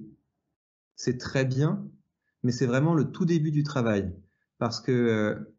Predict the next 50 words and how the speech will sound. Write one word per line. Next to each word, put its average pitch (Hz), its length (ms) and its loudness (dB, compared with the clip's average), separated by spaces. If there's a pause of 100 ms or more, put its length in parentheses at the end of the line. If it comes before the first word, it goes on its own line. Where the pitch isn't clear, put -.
une 147 160 2
fois 175 200 0
qu'on 139 200 0
a 120 40 4
une 120 180 2
idée, 143 380 0 (300)
il 127 40 -2
y - 20 0
a 120 60 0
tout 151 160 -2
un 156 80 2
travail 151 340 0
pour 147 100 -2
la 131 80 2
rendre 123 220 2
mémorable. 127 680 2 (460)
Et 127 140 0
ce, 113 600 0
et 127 100 0
c'est, 131 360 0
c'est 139 160 -2
là 160 120 2
qu'entrent 143 280 -2
en 135 60 2
jeu 151 100 2
les 127 120 2
figures 127 380 0
de 113 80 2
style. 185 440 -4 (360)
C'est 127 200 -2
que 120 420 2
des 123 140 0
figures 127 300 2
de 120 120 2
style, 190 260 -2
c'est 151 180 0
des, 113 260 2
c'est 127 140 -2
des 123 140 2
constructions 156 720 0 (340)
qui, 123 200 0
parce 135 220 -2
que 151 100 2
ça 143 200 0
joue 156 120 2
sur 156 160 0
des 120 100 2
phénomènes 131 480 2
de 120 80 2
répétition 127 800 0